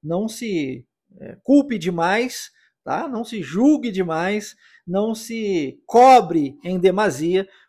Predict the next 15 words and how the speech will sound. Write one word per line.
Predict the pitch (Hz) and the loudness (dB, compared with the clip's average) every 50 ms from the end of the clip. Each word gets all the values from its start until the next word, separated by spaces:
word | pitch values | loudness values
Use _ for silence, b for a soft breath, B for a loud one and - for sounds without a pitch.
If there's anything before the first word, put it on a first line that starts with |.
| _ _ | _ _
porque | 196 - - - 175 170 185 196 | -18 -18 -10 -2 0 2 2 2
faz | 190 - - 208 196 196 190 - - | 0 -2 -2 0 0 0 -2 -4 -8
parte | - - 170 196 202 208 202 - 220 | -6 -4 -4 -2 -2 -4 -6 -10 -8
do | 180 190 190 196 | -4 -4 -4 -2
ser | - - 208 214 | -4 -6 -6 -6
humano | 202 170 170 175 185 190 185 | -6 -6 -6 -6 -8 -8 -8
cometer | - 185 180 175 - 175 175 | -8 -10 -10 -8 -6 -2 2
erros. | 175 170 180 180 147 143 139 131 - - - _ | 4 6 6 4 2 0 -6 -8 -12 -16 -14 _
O | 190 196 | -8 -8
importante | 196 - 190 170 - - 214 226 254 254 - | -6 -6 -6 -8 -6 -6 -6 -4 -4 -6 -8
é | 226 | -10
que | 226 208 | -12 -10
você | 180 180 175 - - 202 190 | -10 -8 -10 -6 -6 -6 -8
continue | 185 - 196 170 - - 175 180 208 220 208 196 | -6 -8 -10 -10 -10 -10 -10 -8 -8 -8 -8 -8
treinando | - 165 175 170 165 180 220 262 285 262 165 - | -8 -8 -8 -6 -4 -4 -2 -2 -2 -4 -6 -10